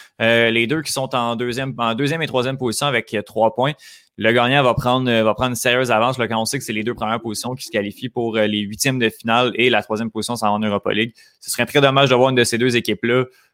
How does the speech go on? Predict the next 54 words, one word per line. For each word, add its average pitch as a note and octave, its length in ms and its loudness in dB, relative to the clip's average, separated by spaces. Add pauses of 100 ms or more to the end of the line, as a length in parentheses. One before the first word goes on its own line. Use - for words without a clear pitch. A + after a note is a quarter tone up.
(100)
euh, G2+ 460 2
en B2+ 120 2
Europa A#2 380 2
League, A2+ 220 2
mais A#2 100 0
avec A2+ 180 2
Manchester A2 360 -2
United A2+ 260 -4
qui A2 80 -4
est G2+ 40 -4
en F#2+ 60 -4
première G#2 240 -2
position, A2 400 -8
ça - 160 -2
risque G#2 240 -2
d'être G#2 120 0
vraiment, G#2+ 380 0
euh, G2 760 -4
ça A#2 160 0
risque C#3 120 4
d'être C#3+ 160 4
entre C3 140 4
le B2+ 60 4
P B2+ 140 2
S A2 120 4
G B2 300 6
et G#2+ 100 4
le, G#2+ 60 4
euh, G2 580 2
Red G2+ 160 0
Bull A#2+ 220 -2
que A2 120 -4
ça G2+ 160 0
va G2+ 160 -2
jouer. G2+ 260 -6 (320)
Donc, A2+ 220 4
euh, A2 80 4
s'il D#3 200 2
y - 20 -
a - 20 4
une C#3 60 2
affiche C3+ 240 0
à B2 60 0
regarder, A2 360 -2
là, A2+ 120 0
ça G2 140 -2
va G#2 100 -2
être - 80 -8
celle-là G#2 240 -2
entre G2 280 -8
ces G2+ 200 -8
deux G2+ 280 -8
équipes, G2 300 -8
euh, G2+ 100 -2